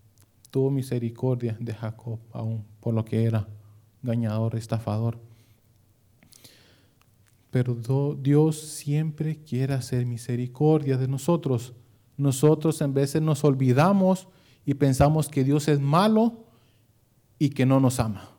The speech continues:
Casi como cuando un niño hace berrinche y le dice al papá: "Papá, ya no me amás". "¿Por qué?", le dice.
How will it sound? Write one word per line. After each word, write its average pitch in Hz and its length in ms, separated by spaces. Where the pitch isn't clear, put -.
Casi 147 300
como 147 280
cuando 143 240
un 156 140
niño 190 480
hace 147 280
berrinche 185 680
y 147 140
le 139 140
dice 151 260
al 160 60
papá: 123 460
"Papá, 202 540
ya 160 120
no 151 100
me 135 100
amás". 117 400
"¿Por 107 160
qué?", 165 160
le 120 140
dice. 107 280